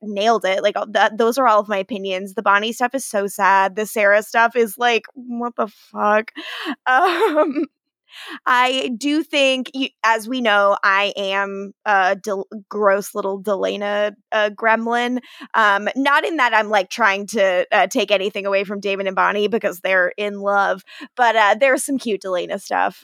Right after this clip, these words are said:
uh, in this episode that I liked and that I thought was, uh, winning.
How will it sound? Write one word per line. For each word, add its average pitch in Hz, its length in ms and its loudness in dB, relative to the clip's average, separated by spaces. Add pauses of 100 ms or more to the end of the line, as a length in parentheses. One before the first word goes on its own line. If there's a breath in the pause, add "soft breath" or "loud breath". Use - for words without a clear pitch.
uh, 175 280 4
in 196 100 0
this 190 140 -6
episode 185 440 -2
that 185 100 -2
I 185 120 0
liked 180 360 -6
and 202 120 -8
that - 100 -2
I 208 60 -4
thought 190 260 0
was, 196 360 -6
uh, 185 240 0
winning. 196 480 -4